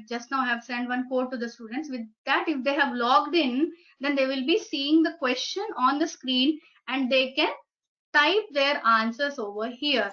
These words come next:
Or if they want to have pictures related to that also, they can answer it here. Means, uh, the students can use their creativity to level, to the next level, and they can easily answer the question,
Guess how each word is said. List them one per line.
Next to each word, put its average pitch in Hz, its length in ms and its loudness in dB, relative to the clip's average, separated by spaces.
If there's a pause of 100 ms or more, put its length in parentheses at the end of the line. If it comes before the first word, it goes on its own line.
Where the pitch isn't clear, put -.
Or 254 280 4
if 269 140 -4
they 294 100 -2
want 277 280 -2
to 320 100 -2 (100)
have 302 220 2 (380)
pictures 370 460 0
related 294 580 0
to 285 180 -4
that 359 220 4
also, 254 320 0
they 220 140 -4
can 269 320 -6 (320)
answer 240 280 -2
it 262 120 -4
here. 254 380 -4
Means, 311 240 0 (680)
uh, 247 380 2
the 269 80 0
students 320 560 0
can 339 360 6
use 302 640 0
their 339 220 4
creativity 311 920 2
to 302 160 -6
level, 269 400 -2
to 262 260 -18
the 226 60 -10
next 262 460 -6
level, 262 440 -2
and 233 180 -2
they 226 100 -2
can 262 260 -4
easily 311 800 2 (380)
answer 262 380 2
the 302 120 0
question, 311 560 -2